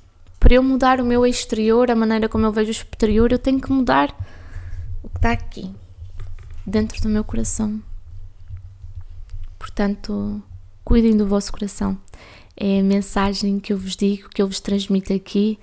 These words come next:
Respirem fundo,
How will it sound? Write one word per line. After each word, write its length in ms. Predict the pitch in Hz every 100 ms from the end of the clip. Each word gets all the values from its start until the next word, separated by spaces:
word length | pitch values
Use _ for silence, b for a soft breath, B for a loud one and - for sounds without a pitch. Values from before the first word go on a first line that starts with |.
| B B B B B B B B -
Respirem 560 | - - - 285 208 196
fundo, 1000 | - - 220 240 247 247 240 240 240